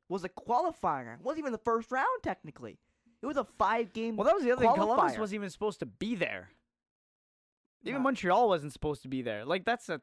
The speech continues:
Speaker 2: that's the other frustrating part about that whole thing. But, uh,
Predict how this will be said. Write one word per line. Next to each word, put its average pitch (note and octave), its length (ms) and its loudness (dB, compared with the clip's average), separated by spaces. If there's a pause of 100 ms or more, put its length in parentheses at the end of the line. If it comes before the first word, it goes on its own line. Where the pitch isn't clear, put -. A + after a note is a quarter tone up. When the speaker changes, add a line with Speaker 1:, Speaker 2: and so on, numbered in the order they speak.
Speaker 2:
that's B3+ 280 -4
the E3+ 100 0
other F#3+ 180 2
frustrating D3 600 -4
part D3 180 0
about D3 160 -2
that A#2 120 -6
whole D#3+ 260 0
thing. D#3 320 -4 (360)
But, G#3 200 2 (880)
uh, - 80 -10